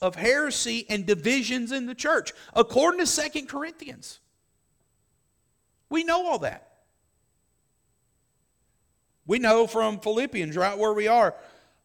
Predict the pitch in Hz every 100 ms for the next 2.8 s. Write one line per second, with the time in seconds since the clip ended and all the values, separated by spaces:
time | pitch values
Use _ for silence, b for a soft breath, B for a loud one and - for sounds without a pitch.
0 | _ 170 175 165 180 190 180 226 208 -
1 | 196 208 190 185 156 190 226 180 185 185
2 | 165 185 185 190 - 180 165